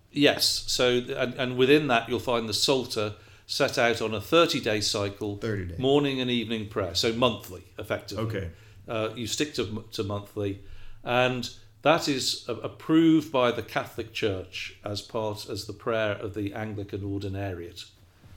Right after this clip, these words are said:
Speaker 2: Yeah, and this, uh, makes me think of the, the idea that when we pray, we're also asking the Holy Spirit to teach us how to pray. And so whatever you start with,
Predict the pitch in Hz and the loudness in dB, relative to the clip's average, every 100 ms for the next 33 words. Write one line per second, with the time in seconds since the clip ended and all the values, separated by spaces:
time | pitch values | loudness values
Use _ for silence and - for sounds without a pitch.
0 | - - - - - - 113 95 82 87 | -20 -20 -20 -20 -20 -10 -4 -4 -6 -6
1 | 123 131 156 147 - - 117 110 101 92 | -2 0 2 4 2 0 -2 0 0 -2
2 | 87 90 - - - - - - - - | -6 -10 -20 -20 -18 -14 -14 -14 -10 -4
3 | 131 113 123 110 123 110 110 104 98 92 | -2 0 -2 -2 -2 0 0 0 -2 -8
4 | - - - - - - - 101 110 104 | -10 -10 -10 -14 -18 -18 -14 -6 -4 -2
5 | 101 95 90 - 127 117 113 131 123 120 | -4 -4 -6 -6 0 2 2 2 2 2
6 | 104 98 - - - - - - - - | 0 -2 -8 -18 -20 -18 -16 -16 -18 -20
7 | - _ - 127 123 117 113 147 139 135 | -20 _ -8 -2 0 0 -2 2 4 6
8 | 131 127 101 113 110 120 123 127 113 107 | 4 2 0 2 4 6 6 4 2 0
9 | 101 90 - 110 110 113 110 101 104 104 | -2 -6 -4 0 0 0 -2 0 -2 -2
10 | 101 - 104 101 95 - 117 110 104 107 | -4 -4 -4 -4 -8 -4 -4 -2 -2 -2
11 | 101 92 98 95 85 98 - - - - | -4 -4 -6 -6 -6 -8 -6 -2 0 -2
12 | - - 98 107 101 110 131 123 120 110 | -4 -4 -2 0 0 2 4 4 2 0
13 | - 120 113 110 92 87 - | 2 2 2 0 -4 -6 -12